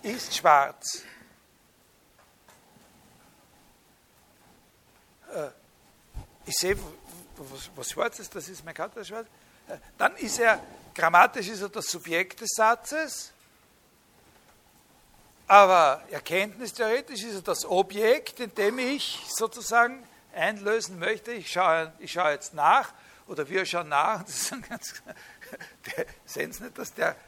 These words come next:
rot ist mit weißen Flecken, ne? Dann ist er das Objekt, an dem getestet wird,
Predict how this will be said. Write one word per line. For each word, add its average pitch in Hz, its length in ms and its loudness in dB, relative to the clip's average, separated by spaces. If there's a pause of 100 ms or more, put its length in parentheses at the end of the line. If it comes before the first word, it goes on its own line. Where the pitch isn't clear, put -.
(240)
rot 160 220 -6
ist 180 100 -16
mit 220 180 -16
weißen 165 300 -6
Flecken, 160 480 -14 (120)
ne? 190 180 -4 (1040)
Dann - 160 0
ist 254 140 -6
er 247 100 2
das 240 220 -8
Objekt, 202 600 -2
an 190 200 2
dem 233 280 0
getestet 196 680 -6
wird, 254 400 -4